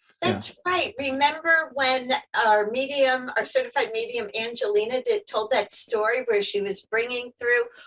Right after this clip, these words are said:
Speaker 2: what she thought was a wood carver, and she kept describing this man whittling, and the woman, the, the,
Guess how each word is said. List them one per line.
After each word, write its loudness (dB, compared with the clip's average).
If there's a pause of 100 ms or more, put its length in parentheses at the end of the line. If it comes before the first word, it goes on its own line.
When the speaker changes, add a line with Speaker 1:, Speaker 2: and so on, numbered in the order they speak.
(120)
Speaker 2:
what -6
she 2
thought 6
was 2
a 2
wood 0
carver, 4 (400)
and 4 (240)
she -2
kept 0
describing 4
this 2
man -2
whittling, 4 (220)
and 2 (440)
the 6
woman, 2
the, 0
the, -2